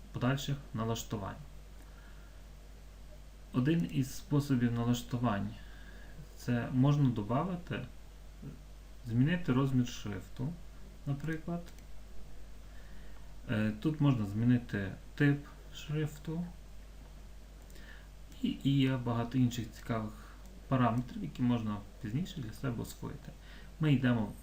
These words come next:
в пункт меню «Буфер» і нажимаємо галочку. Таким чином,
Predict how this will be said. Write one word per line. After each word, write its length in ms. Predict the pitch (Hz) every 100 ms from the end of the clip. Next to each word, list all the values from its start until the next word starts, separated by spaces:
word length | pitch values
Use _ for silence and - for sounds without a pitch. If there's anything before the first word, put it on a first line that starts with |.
| -
в 160 | 135 113 - - - - - - - - -
пункт 260 | 135 120 -
меню 240 | 107 98 -
«Буфер» 540 | 113 165 185 226 220 - - - - - - -
і 100 | 196
нажимаємо 520 | 131 123 135 139 110
галочку. 640 | 107 101 92 - - - - - - - - - - - - - - - - - - - - - - -
Таким 380 | - 127 135 110
чином, 500 | - 110 101 107 165